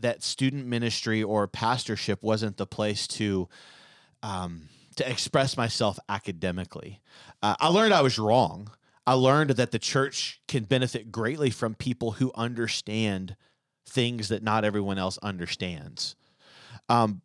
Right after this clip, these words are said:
but th-, those were moments of doubts for me. There were times when I was in college that I was dating Becca, and I kept, I kept telling her,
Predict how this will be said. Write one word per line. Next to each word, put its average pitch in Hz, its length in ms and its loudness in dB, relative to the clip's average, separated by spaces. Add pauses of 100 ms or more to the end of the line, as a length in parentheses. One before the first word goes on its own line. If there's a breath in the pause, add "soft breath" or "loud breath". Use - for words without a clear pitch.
but 123 320 -2
th-, 139 140 0
those 151 280 6
were 160 200 0
moments 123 420 0
of 85 120 -8
doubts 90 300 -2
for 90 140 -8
me. 87 340 -8
There 127 140 4
were 127 80 0
times 123 500 0
when 120 140 0
I 113 160 2
was 110 180 -2
in 101 120 -8
college 92 760 -4
that 104 200 -6
I 107 140 -2
was 101 200 -2
dating 95 400 -4
Becca, 92 520 -2
and 90 320 -8 (760 loud breath)
I 120 100 0
kept, - 400 0 (500)
I 113 80 0
kept - 320 -2
telling 110 340 0
her, 92 160 0